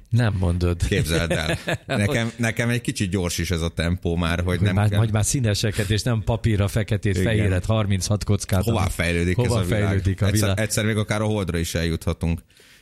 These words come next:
Speaker 2: És, ö, a, ezeken a tüntetéseken,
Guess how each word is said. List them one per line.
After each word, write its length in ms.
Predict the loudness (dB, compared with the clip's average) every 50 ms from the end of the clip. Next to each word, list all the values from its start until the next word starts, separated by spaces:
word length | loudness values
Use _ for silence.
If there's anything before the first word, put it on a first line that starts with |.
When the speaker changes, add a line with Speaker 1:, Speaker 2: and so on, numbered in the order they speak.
| _ _
Speaker 2:
És, 340 | 0 2 2 2 2 0
ö, 260 | 0 2 2 2 2 0 0 -2 -6 -16 -20 _ -20 _ _ _ _
a, 420 | _ 0 0 2 2 2 2 2 0 0 -2 -6 -10 -10 -10 -10 -12 -14 -14 -18 -20 _ _ _ _ _ _ _ -6 -2
ezeken 320 | 0 0 2 2 2 2
a 40 | 2
tüntetéseken, 840 | 2 0 0 0 0 -2 -2 -2 -2 -2 -2 -2 -2 0 0 0 0